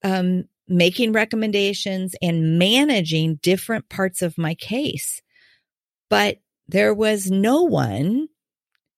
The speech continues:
who was like this umbrella over my case. And I remember saying to Mark one day,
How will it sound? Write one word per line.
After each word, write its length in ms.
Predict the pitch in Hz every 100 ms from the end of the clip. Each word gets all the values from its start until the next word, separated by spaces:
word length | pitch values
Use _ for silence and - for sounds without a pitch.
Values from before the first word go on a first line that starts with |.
| -
who 640 | 233 254 247 233 226 - _ _
was 460 | - 190 208 208 -
like 320 | 208 208 -
this 220 | 190 185 - -
umbrella 840 | 214 262 254 160 151 135 147 147 -
over 280 | 190 190 190
my 200 | 160 151
case. 680 | - - - - - - _ _ - - -
And 140 | 214
I 60 | 214
remember 460 | 226 226 254 330
saying 340 | - 220 220 220
to 120 | 214
Mark 340 | 185 180 180
one 260 | 180 165 170
day, 400 | 151 - 151